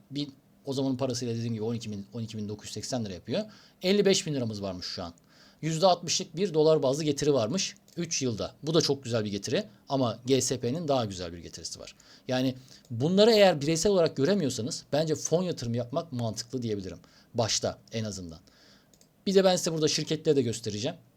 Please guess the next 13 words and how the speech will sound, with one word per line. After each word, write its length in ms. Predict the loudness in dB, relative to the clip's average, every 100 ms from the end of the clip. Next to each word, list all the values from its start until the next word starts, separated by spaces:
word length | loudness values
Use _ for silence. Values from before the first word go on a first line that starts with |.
| _ _ _ _ _ _ _ -2
G 160 | 6 6
S 200 | 6 6
P 160 | 6
fonunun 320 | 4 2 0 0
içindeyim 380 | 2 0 0
şu 160 | -2 -4
an. 140 | -4 -8 -10
E, 60 | -6
son 320 | 0 0 0 -4
güncellemesi 600 | -4 -2 -4 -4 -6 -4
bu. 140 | -4 -4 -10 -20 _ -4
Baktığımızda 560 | -4 -2 -2 -2 -4 -4
Akbank, 540 | -6 -4 -2 -2 -6